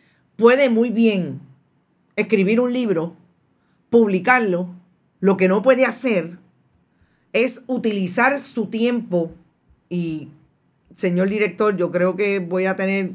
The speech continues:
que enviarle un documento, se lo voy a enviar rápido. Lo que no puede hacer es, eh, tener, acceder a su horario público para promover ese libro.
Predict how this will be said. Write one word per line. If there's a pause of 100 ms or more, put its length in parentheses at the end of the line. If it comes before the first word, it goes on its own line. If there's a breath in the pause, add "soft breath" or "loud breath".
(140)
que
enviarle
un
documento,
se
lo
voy
a
enviar
rápido. (480 soft breath)
Lo
que
no
puede
hacer (640)
es, (800)
eh,
tener, (640)
acceder (1160)
a
su
horario
público (440)
para
promover
ese
libro.